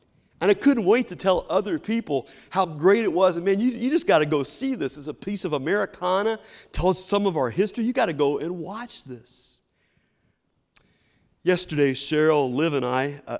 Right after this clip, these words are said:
attended New Admission Day at Edinboro University near Erie, Pennsylvania, where Liv has signed on to run.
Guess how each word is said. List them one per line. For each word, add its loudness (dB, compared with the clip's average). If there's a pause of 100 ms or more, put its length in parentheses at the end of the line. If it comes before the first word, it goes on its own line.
attended -4
New -2
Admission -2
Day -2
at -12
Edinboro 0 (320)
University 0
near -2
Erie, 2
Pennsylvania, -4
where -4
Liv 2
has -6 (300)
signed 0
on -2
to -6
run. -6